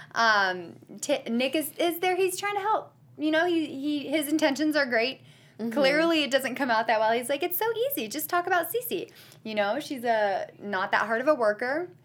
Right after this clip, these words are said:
Speaker 1: She's, she's a, she's a d-, decent looking," like, you know,
Speaker 2: Yeah,
Speaker 1: he's,
Speaker 2: yeah.
Speaker 1: it's not, it's not complimentary.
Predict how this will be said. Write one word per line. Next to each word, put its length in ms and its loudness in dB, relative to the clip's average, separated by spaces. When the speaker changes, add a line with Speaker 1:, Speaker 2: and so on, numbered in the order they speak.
Speaker 1:
She's, 460 -2
she's 340 -4
a, 360 4
she's 260 -6
a 120 -2
d-, 80 -14
decent 340 0
looking," 320 -4
like, 140 6
you 100 6
know, 160 8
Speaker 2:
Yeah, 240 6
Speaker 1:
he's, 80 -2
Speaker 2:
yeah. 100 6
Speaker 1:
it's 140 0
not, 340 2
it's 140 -2
not 220 2
complimentary. 520 -2